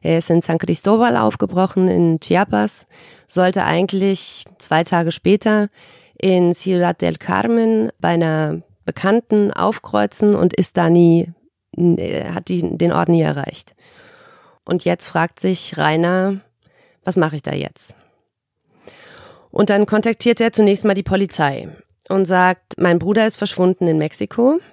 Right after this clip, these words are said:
was soll ich machen?“ Und dann raten die ihm,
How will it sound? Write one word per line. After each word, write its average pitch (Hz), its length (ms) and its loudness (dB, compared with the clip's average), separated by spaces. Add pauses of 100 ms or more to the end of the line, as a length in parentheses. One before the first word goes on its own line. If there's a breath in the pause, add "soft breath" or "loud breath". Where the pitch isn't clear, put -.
was - 180 -2
soll 185 140 2
ich 170 80 -2
machen?“ 147 420 -2 (1040 soft breath)
Und 190 220 2
dann 190 160 2
raten 175 360 0
die 208 340 0
ihm, 208 580 2